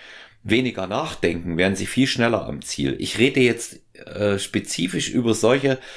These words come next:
sportlichen Tätigkeiten, ja. Ähm, auch was, was mein Boxtrainer früher gesagt hat. Er hat immer gesagt, „Nicht so viel denken, Junge, nicht so viel denken.“ Er hat immer zu mir gesagt,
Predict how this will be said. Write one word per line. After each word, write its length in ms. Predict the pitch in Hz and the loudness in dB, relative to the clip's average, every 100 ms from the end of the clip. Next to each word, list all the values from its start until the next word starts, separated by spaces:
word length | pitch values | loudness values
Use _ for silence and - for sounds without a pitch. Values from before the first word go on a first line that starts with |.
| - - | -18 -14
sportlichen 680 | - - 131 156 - - 76 | -6 -2 0 0 0 -4 -2
Tätigkeiten, 840 | 82 76 - - 78 - - - - - - | 0 0 -2 -4 -2 -2 -6 -14 -16 -20 -12
ja. 360 | - 85 151 - - - - - - | -2 0 -2 -6 -20 -20 -20 -20 -18
Ähm, 320 | - 87 90 - - | -4 -2 -2 -4 2
auch 320 | 127 165 - | 4 4 2
was, 240 | 110 - | 0 0
was 160 | 98 - | -4 0
mein 260 | 95 92 | 2 4
Boxtrainer 600 | 104 110 - - 90 80 78 | 2 0 -4 0 0 2 -2
früher 360 | - 80 71 | -2 0 0
gesagt 460 | 69 - 90 - - | 0 -8 -8 -8 -8
hat. 180 | - - | -8 -4
Er 80 | |
hat 60 | 101 | -4
immer 220 | 80 127 | -2 -2
gesagt, 320 | 113 110 110 | -2 -4 -2
„Nicht 160 | 147 160 | -4 -4
so 100 | - | -6
viel 200 | - 127 | -4 -2
denken, 380 | - 202 190 90 | 0 0 -2 -2
Junge, 360 | 78 67 64 | -2 -2 -6
nicht 240 | 76 160 - | -6 -4 -2
so 100 | 165 | -2
viel 160 | 135 | -2
denken.“ 340 | - 117 117 82 | -2 -2 -2 0
Er 80 | 104 | 0
hat 60 | |
immer 280 | - 165 180 | 2 4 4
zu 160 | 175 131 | 4 2
mir 180 | 127 123 | 4 4
gesagt, 500 | 110 110 127 - | 4 4 2 0